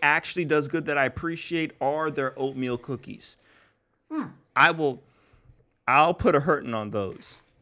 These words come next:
Speaker 1: Oatmeal cookies are the best. It's the only thing they do well, but I gotta give 'em credit for that. So we can call, so we can make peace there.
Speaker 2: I am reminded of a topic. I just thought about it.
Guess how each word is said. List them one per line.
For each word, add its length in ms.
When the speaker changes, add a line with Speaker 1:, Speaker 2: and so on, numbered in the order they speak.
Speaker 1:
Oatmeal 300
cookies 360
are 180
the 100
best. 400
It's 120
the 140
only 260
thing 240
they 100
do 200
well, 400
but 220
I 60
gotta 200
give 160
'em 80
credit 260
for 120
that. 280
So 160
we 120
can 120
call, 320
so 140
we 100
can 100
make 180
peace 240
there. 320
Speaker 2:
I 120
am 140
reminded 560
of 160
a 40
topic. 580
I 120
just 200
thought 240
about 300
it. 80